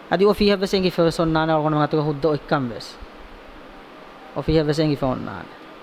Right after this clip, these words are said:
මිකන් අලගොඩ මෙන්න වකි ගොතකන් අංගන් ඔයි ෆරාතකි එයි ඉස්ලාමික ෆියාස්. සවබකි මි දීනී කන්තත්තහුග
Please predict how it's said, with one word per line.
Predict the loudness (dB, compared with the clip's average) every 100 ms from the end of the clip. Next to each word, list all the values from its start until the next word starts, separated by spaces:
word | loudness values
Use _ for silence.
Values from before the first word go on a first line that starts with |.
| -20 -20 -20 -20 -20 -20 -20 -18 -16 -14 -14 -16 -14 -12 -12 -12 -14 -16 -12 -12 -10 -12 -16 -20 -20 -18 -18 -18 -18 -16 -14 -6
මිකන් | -2 0 2 0 0
අලගොඩ | 0 2 2 2
මෙන්න | 2 2 0 2
වකි | 2 2
ගොතකන් | 0 2 2 0 -2 -2 -4
අංගන් | 0 0 0 0 -4
ඔයි | -4 -4
ෆරාතකි | 0 0 0 0 -2 -2 -2
එයි | 0 0 -2
ඉස්ලාමික | -8 -6 -4 -4 -4
ෆියාස්. | -6 -6 -8 -10 -12 -12 -16 -16 -14
සවබකි | -2 2 4 2 2 2 2
මි | 2 2
දීනී | 2 2 2 2
කන්තත්තහුග | 2 0 0 0 2 2 4